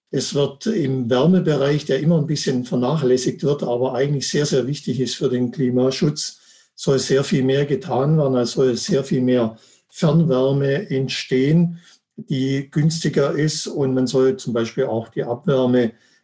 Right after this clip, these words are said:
von Rechenzentren oder sogar von Kläranlagen, äh, nutzen wollen. Also es wird da sehr viel neue Technologien auch geben. Und die Landesregierung will sich beim Bund auch für den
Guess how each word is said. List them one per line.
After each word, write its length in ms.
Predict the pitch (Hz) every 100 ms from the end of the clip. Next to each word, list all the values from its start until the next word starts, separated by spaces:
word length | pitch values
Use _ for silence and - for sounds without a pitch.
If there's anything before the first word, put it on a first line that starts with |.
| _
von 200 | - 120
Rechenzentren 800 | 117 139 170 139 165 135 127 131
oder 240 | 135 120 120
sogar 320 | - 120 117
von 220 | 135 110
Kläranlagen, 1160 | - 139 160 160 123 120 110 107 113 131 135 - _ _ -
äh, 100 | 160
nutzen 540 | 127 123 135 - - 120
wollen. 260 | 131 131
Also 220 | 123 117
es 100 | 113
wird 160 | 131 127
da 100 | 117
sehr 220 | 113 127
viel 180 | 127 127
neue 440 | 117 123 135 131
Technologien 840 | - 131 - 123 123 - 127 147 131
auch 420 | 123 120 117 - _ _ _ -
geben. 600 | 135 135 135 165 170 170 - - - - -
Und 520 | 151 170 170 170 156
die 60 | 139
Landesregierung 920 | 139 160 160 214 165 147 143 139 123
will 160 | 139 151
sich 320 | 156 123 -
beim 220 | 131 113
Bund 260 | 139 151 156
auch 280 | 135 123
für 600 | - - 123 123 123 131 -
den 460 | 123 120 117 110